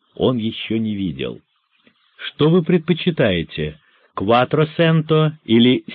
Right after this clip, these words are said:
синкве сенто?» И, заметив непонимающее выражение на лице Огюста, гид пояснил: «Синкве сенто — это шестнадцатый век, век Микеланджело,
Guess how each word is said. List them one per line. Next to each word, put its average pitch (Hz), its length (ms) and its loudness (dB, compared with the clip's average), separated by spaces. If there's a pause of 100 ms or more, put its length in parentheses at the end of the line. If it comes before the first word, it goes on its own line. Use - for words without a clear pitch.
синкве 110 520 0
сенто?» 78 520 -4 (720)
И, 92 140 -4
заметив 104 580 0 (120)
непонимающее 101 1040 0
выражение 87 640 -2
на 92 100 -2
лице 87 360 -4
Огюста, 139 680 -2 (360)
гид 92 320 -2
пояснил: 95 640 -2 (560)
«Синкве 185 480 4
сенто — 160 680 2
это 151 480 0
шестнадцатый 131 880 -2
век, 69 420 -8 (180)
век 101 480 -4 (100)
Микеланджело, 87 960 -2